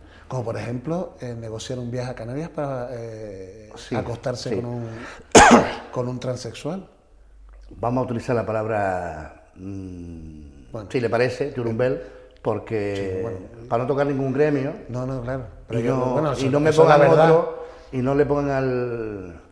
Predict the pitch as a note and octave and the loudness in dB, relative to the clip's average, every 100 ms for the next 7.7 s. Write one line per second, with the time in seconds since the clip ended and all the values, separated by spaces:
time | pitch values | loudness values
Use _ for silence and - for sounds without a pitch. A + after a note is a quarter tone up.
0 | - A#2 A#2+ A#2+ - B2 C3+ D3 C3+ C3+ | -6 -2 -2 -2 2 2 2 0 -2 -2
1 | C3 - F3 F#3+ G#2+ F#2+ A#2 C3 C#3+ G#2 | -2 -2 0 0 -2 -4 -2 0 -2 -4
2 | G2+ A2+ D3 A2+ A2 A#2+ B2+ D#3+ D#3+ D#3 | -8 -4 -2 -2 -2 -2 0 0 2 2
3 | C3 B2+ F3 F3 F#2 A#2 C3 C3+ C#3 D3+ | 2 0 0 0 -4 -2 0 2 2 4
4 | D3+ D3+ D3 C3+ B2 A2+ G#2+ G#2 B2+ D#3 | 4 4 4 2 4 4 2 -2 2 2
5 | B2 - A#2 A#2 C3 C3 C#3+ D3 F#3 G3 | 0 -2 -2 0 0 0 0 0 -2 -4
6 | - C3+ A#2 A#2 A#2 A2 A#2 A#2 G#2+ - | -6 -6 -2 0 -2 -2 -8 -10 -10 -14
7 | - A2+ A#2+ A#2+ C#3 E3 - | -12 -8 -6 -4 -4 -4 -6